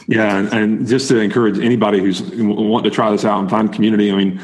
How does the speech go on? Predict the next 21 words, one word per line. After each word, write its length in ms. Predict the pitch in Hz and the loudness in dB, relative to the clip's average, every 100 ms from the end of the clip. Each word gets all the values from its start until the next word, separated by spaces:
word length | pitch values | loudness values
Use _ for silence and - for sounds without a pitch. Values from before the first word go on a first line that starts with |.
| - - 120 | -16 -6 -2
I 60 | |
don't 100 | 131 | 0
know 80 | 120 | 0
how 160 | 113 113 | 0 0
they're 180 | 107 | 0
coming 220 | 95 113 110 | 0 0 0
up 180 | 104 | 0
with 120 | - - | -2 -2
the 60 | 92 | -2
suggestions 580 | 101 92 135 - 107 90 | -2 0 0 0 0 0
that 140 | 95 | 0
ma-, 220 | 98 92 110 | -2 -4 -2
they 120 | 101 | 0
make, 340 | 95 92 95 | 2 0 0
but 300 | 98 92 - - - - | 0 -2 -6 -16 -16 -6
it's 300 | 110 107 - | -2 -2 0
really 200 | 127 123 | 2 2
refreshing. 540 | 104 98 131 135 107 98 | 0 0 -2 0 0 2
There's 220 | 98 95 | 2 0
a 80 | 92 | 0
group, 520 | 104 117 110 - | 2 2 0 -6